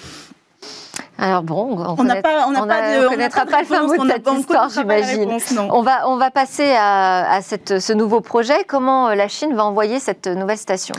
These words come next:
Speaker 2: Alors avec un lanceur chinois, le plus puissant de sa panoplie, Long March cinq B. Euh, c'est, euh, le plus puissant, il a un diamètre de cinq mètres, un poids de neuf cents tonnes à peu près,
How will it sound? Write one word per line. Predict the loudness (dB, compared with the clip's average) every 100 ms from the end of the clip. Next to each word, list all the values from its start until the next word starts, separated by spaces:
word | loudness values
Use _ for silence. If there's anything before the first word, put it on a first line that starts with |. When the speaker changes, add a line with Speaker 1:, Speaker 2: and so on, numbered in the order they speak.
| -12 -4
Speaker 2:
Alors | -2 0
avec | -2 -2
un | -4
lanceur | -4 -6 -4
chinois, | 0 4 4 4 2 0
le | -2
plus | 0 0
puissant | 0 -4 -2 -4
de | -2
sa | 0
panoplie, | 0 0 0 0 0 -2 0
Long | 2 4
March | 2 0 -2 -6 -4
cinq | -2 -2 -2
B. | -2 -2 -2 -8 -8 -2
Euh, | 0 0
c'est, | -2 -2 -2 -2 -8 0
euh, | 0
le | 2
plus | 0
puissant, | 0 2
il | 2 2
a |
un | 0
diamètre | 0 -2 -2
de |
cinq | -2 0 0 2
mètres, | 4 4 2
un | -2
poids | 0 0
de | 0
neuf | -2 -2
cents | -2 0
tonnes | 0 0
à | 0
peu | -2
près, | -2 -4